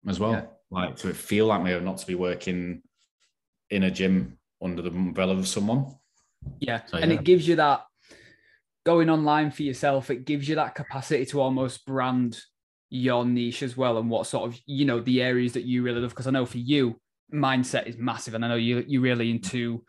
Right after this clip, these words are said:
Speaker 2: the holistic side of things, the lifestyle side of things. I know you've sort of been reading the Jody, uh, Dispen-, what is it? I've got, mispronounced that, didn't it? The Jody, Joe Dispenza collections. Um,
Speaker 1: Yeah, yeah.
Speaker 2: So have you found that online coaching's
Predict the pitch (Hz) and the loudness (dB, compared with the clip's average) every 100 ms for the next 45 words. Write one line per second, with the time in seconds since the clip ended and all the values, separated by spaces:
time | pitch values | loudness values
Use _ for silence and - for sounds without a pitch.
0 | _ _ _ 139 135 147 131 151 107 147 | _ _ _ 0 2 2 2 -2 -2 0
1 | 139 135 143 135 123 127 123 135 127 131 | 0 0 0 0 0 -2 -2 -4 -4 -4
2 | 127 123 127 123 117 120 120 117 - 123 | -4 -4 -4 -4 -4 -2 -2 -4 -4 -2
3 | 123 123 123 120 117 123 120 117 117 - | -2 -2 -2 -2 -4 -2 -2 -2 -6 -8
4 | - 131 117 117 117 - - 120 120 131 | -4 0 2 2 0 -8 -8 -8 -2 0
5 | 131 123 - - - _ _ - _ 127 | 0 -2 -8 -20 -20 _ _ -20 _ -6
6 | 117 117 113 - - 123 135 - 87 - | -4 -10 -16 -16 -16 -16 -16 -14 -12 -14
7 | - 147 - 131 127 123 127 135 120 120 | -6 -4 -2 -2 -2 -2 -4 -2 -4 -4
8 | 123 139 127 135 127 120 139 147 131 - | 2 2 2 2 0 -2 0 0 0 -2
9 | 131 127 131 - - 127 - 117 110 - | -2 -2 -4 -4 -6 -6 -6 -8 -8 -10
10 | - _ _ _ _ 117 120 117 113 110 | -20 _ _ _ _ -2 2 4 4 2
11 | 107 - - _ - 101 101 - _ _ | 0 -2 -14 _ -2 0 0 -4 _ _
12 | - - - 151 139 156 147 143 143 139 | -20 -6 0 2 4 2 4 2 4 2
13 | 135 139 135 131 135 127 139 131 | 2 0 0 0 -2 -2 -4 -6